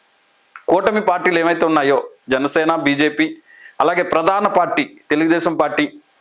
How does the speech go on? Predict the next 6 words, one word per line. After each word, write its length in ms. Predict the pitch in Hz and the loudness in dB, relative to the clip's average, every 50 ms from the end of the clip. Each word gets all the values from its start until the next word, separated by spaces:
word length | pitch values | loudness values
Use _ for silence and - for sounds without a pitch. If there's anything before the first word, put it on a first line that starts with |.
| _ _ _ _ _ _ | _ _ _ _ _ _
రాష్ట్రంలో 320 | 143 160 180 - 208 208 202 | 0 0 0 0 0 0 2
ప్రభుత్వాన్ని 480 | 196 - 170 175 170 170 190 175 170 | 2 2 2 2 2 2 2 2 2
ఏర్పాటు 280 | 151 143 131 147 143 135 | 0 0 0 0 0 2
చేశాయి. 300 | 127 127 117 - 120 - - _ _ _ _ _ _ _ _ _ - - - - - - - - - _ _ _ _ _ _ _ _ _ _ - | 0 -2 0 -2 -4 -6 -6 _ _ _ _ _ _ _ _ _ -20 -20 -20 -20 -20 -20 -20 -20 -20 _ _ _ _ _ _ _ _ _ _ -4
ఎన్నికలకు 420 | 180 226 269 247 247 277 269 233 | 0 0 2 0 0 0 0 2
ముందు 520 | 240 220 226 247 226 226 202 170 135 - | 2 2 2 4 4 2 2 2 -2 -8